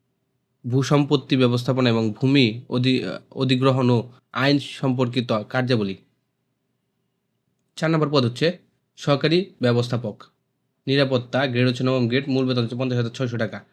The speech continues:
পদের সংখ্যা হচ্ছে একটি, বয়স হচ্ছে সর-, আহ, উচ্চ বত্রিশ বছর। কোনো স্বীকৃত বিশ্ববিদ্যালয় হতে যে কোনো বিষয়ে স্নাতক সহ স্নাতকোত্তর ডিগ্রি, তবে শিক্ষা জীবনে কোনো স্তরে তৃতীয় বিভাগ শ্রেণী অথবা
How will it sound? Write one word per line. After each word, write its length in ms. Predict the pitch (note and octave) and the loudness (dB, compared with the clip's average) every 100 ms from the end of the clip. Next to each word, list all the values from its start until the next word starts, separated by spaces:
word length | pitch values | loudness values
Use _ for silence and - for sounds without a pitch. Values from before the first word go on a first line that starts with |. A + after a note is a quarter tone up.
| _ - | _ -4
পদের 160 | C#3 | -2
সংখ্যা 200 | B2+ B2+ | 0 -2
হচ্ছে 140 | B2 C#3 | -2 -4
একটি, 260 | B2+ D#3+ | -2 -2
বয়স 240 | B2+ A#2+ A#2+ | 0 0 0
হচ্ছে 160 | A#2 | -4
সর-, 200 | C#3 C3 | -4 -4
আহ, 360 | A#2+ A#2 A2 B2+ | -2 -4 -4 -6
উচ্চ 160 | B2 | -2
বত্রিশ 360 | B2+ B2 B2+ B2 | -2 0 0 0
বছর। 260 | A#2+ D3 F#3+ - _ _ _ - | 0 -2 -6 -12 _ _ _ -4
কোনো 120 | D3 | -2
স্বীকৃত 280 | F3+ - D3+ | -2 -2 -2
বিশ্ববিদ্যালয় 380 | C3+ D#3 C3 | 0 0 2
হতে 100 | A#2+ | 2
যে 120 | B2+ C#3 | 0 0
কোনো 160 | C3+ | 0
বিষয়ে 300 | C3 B2 C#3 | 0 2 0
স্নাতক 360 | D3+ D3 C#3+ C3 | 0 -2 -2 -2
সহ 500 | B2+ A#2+ A#2 B2 F3 - _ _ _ | -2 0 0 -2 -4 -8 _ _ _
স্নাতকোত্তর 480 | - D#3 D#3+ C#3+ B2 | -4 -2 0 0 0
ডিগ্রি, 260 | A2 G2+ | -2 -4
তবে 300 | G2 A#2+ C#3+ F#3 _ _ _ _ _ - | -6 -2 0 -2 _ _ _ _ _ -12
শিক্ষা 340 | - E3+ D#3+ | -6 0 0
জীবনে 280 | D3 C3 A#2 | 2 0 0
কোনো 320 | C3 C#3 D3 B2+ | 0 -2 -2 -6
স্তরে 320 | - C#3 B2 | -4 -2 -2
তৃতীয় 320 | D3+ D#3+ D#3 | -4 -2 0
বিভাগ 440 | B2+ A2 A2 B2+ C3+ - - | 2 0 0 -4 -4 -16 -20
শ্রেণী 460 | - C#3 C3 A#2+ - | -8 -2 0 0 -2
অথবা 440 | B2 C3 C3 G#2 | -6 -2 -2 -4